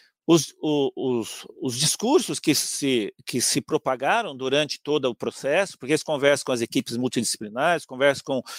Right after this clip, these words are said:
o coordenador e o N D E, que é o núcleo docente estruturante, conversam com os diversos setores, é, da Uninter, é, conversam também com todo o corpo docente. Então, é,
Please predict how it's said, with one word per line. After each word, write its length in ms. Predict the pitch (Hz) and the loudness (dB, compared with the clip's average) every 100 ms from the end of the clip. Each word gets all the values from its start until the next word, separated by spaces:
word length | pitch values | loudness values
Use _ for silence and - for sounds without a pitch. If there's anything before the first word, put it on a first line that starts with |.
| - - | -14 -8
o 120 | 139 | -6
coordenador 600 | 139 131 123 117 131 139 | -2 0 0 0 2 2
e 60 | |
o 80 | 123 | 2
N 180 | 127 123 | 0 -2
D 140 | 101 | -4
E, 240 | 113 147 160 | 0 2 0
que 100 | - | -4
é 40 | |
o 20 | |
núcleo 320 | 123 139 - 113 | -4 -4 -4 -4
docente 380 | 113 - 127 | -4 0 0
estruturante, 680 | - - - 110 131 170 156 | -2 -10 -14 -4 0 0 -2
conversam 540 | - 120 143 143 - 135 - - - - _ | -10 2 2 2 -2 -12 -14 -18 -18 -20 _
com 260 | - 156 - - | 0 0 0 0
os 180 | 147 | 0
diversos 380 | 127 123 165 175 | 0 0 0 0
setores, 720 | - - 147 151 139 117 123 - _ _ _ - | -6 -6 0 2 2 -2 -8 -12 _ _ _ -4
é, 540 | 131 123 120 113 104 - | 0 2 0 -2 -6 -2
da 140 | 135 | -2
Uninter, 540 | 127 135 214 - 110 - - - - - - | 0 0 0 0 -4 -4 -14 -20 -20 -20 -16
é, 720 | 127 127 123 117 117 110 101 - | -4 0 2 2 0 -2 -4 -8
conversam 500 | 147 139 160 160 151 | -6 0 2 0 -6
também 600 | 151 143 143 135 117 - _ _ | -4 0 2 0 -2 -10 _ _
com 220 | 151 147 | 0 0
todo 240 | - 170 | 0 0
o 40 | 156 | 2
corpo 260 | 151 - | 0 0
docente. 420 | 123 117 180 196 | -2 0 0 0
Então, 320 | 185 185 196 190 - - - - - - | 0 2 2 2 -14 -20 -18 -18 -14 -6
é, 360 | 156 147 135 | 0 2 0